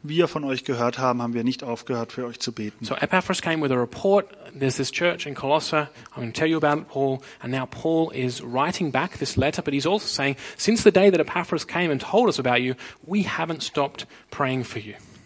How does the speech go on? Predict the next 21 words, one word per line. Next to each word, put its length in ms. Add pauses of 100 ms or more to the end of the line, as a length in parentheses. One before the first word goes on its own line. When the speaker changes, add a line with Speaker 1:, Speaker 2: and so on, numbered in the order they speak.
(100)
Speaker 1:
Also 200
der 180
Epaphras 500
kam 300
und 200
hat 160
von 120
dieser 220
Gemeinde 360
berichtet 460
und 240 (300)
der 60
Paulus 500
hat's 180
jetzt 140
auf 100
dem 100
Herzen, 360
zurückzuschreiben, 760
zu 120
sagen, 420